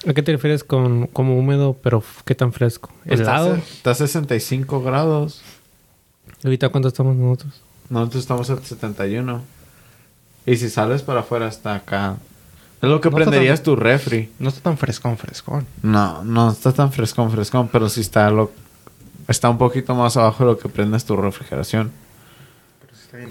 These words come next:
Speaker 3: húmedo.
Speaker 1: Pero lo húmedo hace que no se sienta así tan helado. Porque aquí lo helado es, es como es frío seco, se siente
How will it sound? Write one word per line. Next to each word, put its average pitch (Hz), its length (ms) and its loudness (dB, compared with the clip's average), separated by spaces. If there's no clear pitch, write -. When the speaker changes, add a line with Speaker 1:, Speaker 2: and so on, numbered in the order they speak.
Speaker 3:
húmedo. 135 160 -12
Speaker 1:
Pero 151 180 -2
lo 143 160 -2
húmedo 160 600 -2
hace 131 240 -4
que - 140 -4
no 120 100 0
se 120 120 -4
sienta 120 300 -2
así 113 200 -4
tan 107 320 -6
helado. 110 360 0
Porque 156 240 -2
aquí 196 420 -2
lo 156 160 -2
helado 156 360 0
es, 160 100 -4
es 143 480 -6
como 131 200 0
es - 520 -8
frío 151 260 2
seco, 143 460 -2
se 135 140 0
siente 117 680 0